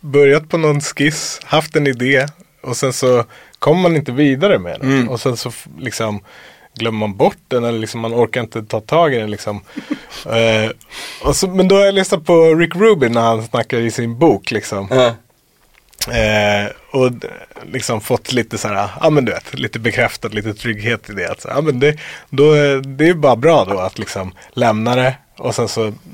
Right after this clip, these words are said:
Speaker 1: liksom när det känns,
Speaker 2: Mm.
Speaker 1: när man kommer på det igen,
Speaker 2: Mm.
Speaker 1: ja men då kanske det är rätt
Speaker 2: Mm.
Speaker 1: liksom
Speaker 2: Jag vet, ja, men precis,
Speaker 1: tillfälle.
Speaker 2: ibland kan det m-, marineras bra.
Speaker 1: Ja,
Speaker 2: Men
Speaker 1: precis.
Speaker 2: ibland är det ju
Speaker 1: Men
Speaker 2: också
Speaker 1: då, men då vill jag bara göra den skillnaden att liksom,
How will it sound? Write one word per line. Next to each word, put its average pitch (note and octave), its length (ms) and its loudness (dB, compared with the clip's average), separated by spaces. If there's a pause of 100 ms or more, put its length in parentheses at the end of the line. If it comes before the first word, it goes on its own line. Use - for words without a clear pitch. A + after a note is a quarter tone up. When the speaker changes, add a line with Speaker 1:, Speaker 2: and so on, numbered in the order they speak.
(180)
Speaker 1:
liksom G#2+ 280 -8
när A2+ 220 2
det G#2+ 80 0
känns, B2+ 600 -2 (200)
Speaker 2:
Mm. D#3 280 2
Speaker 1:
när C#3 140 2
man C3+ 120 2
kommer B2+ 180 2
på D#3+ 260 4
det C#3 100 6
igen, A#2 340 0 (140)
Speaker 2:
Mm. C#3+ 220 -2 (100)
Speaker 1:
ja B2 60 -4
men B2 140 0
då D3+ 140 4
kanske E3+ 300 -2
det G2 160 -4
är G2 100 -6
rätt G2 140 -4
Speaker 2:
Mm. D#3+ 160 0 (120)
Speaker 1:
liksom G2+ 420 -10
Speaker 2:
Jag D#3+ 100 4
vet, F#3+ 260 4
ja, D3+ 80 4
men D#3 260 4
precis, D#3 240 -4
Speaker 1:
tillfälle. F#3+ 280 0
Speaker 2:
ibland F#3+ 300 2
kan D#3+ 180 4
det D3 60 2
m-, B2 340 -4
marineras C#3 920 2
bra. D3+ 440 4
Speaker 1:
Ja, E3+ 240 4 (180)
Speaker 2:
Men D3+ 100 0
Speaker 1:
precis. D#3+ 220 4
Speaker 2:
ibland F#3+ 240 4
är D3+ 140 4
det - 60 0
ju D3 80 4
Speaker 1:
Men D3+ 140 4
Speaker 2:
också E3 100 6
Speaker 1:
då, G3 180 4
men D#3 200 2
då G3 260 6
vill F3+ 200 2
jag D#3+ 120 4
bara B2+ 280 4
göra B2 440 4
den A#2+ 240 0
skillnaden C3 440 0
att A2+ 220 0
liksom, G#2+ 400 -6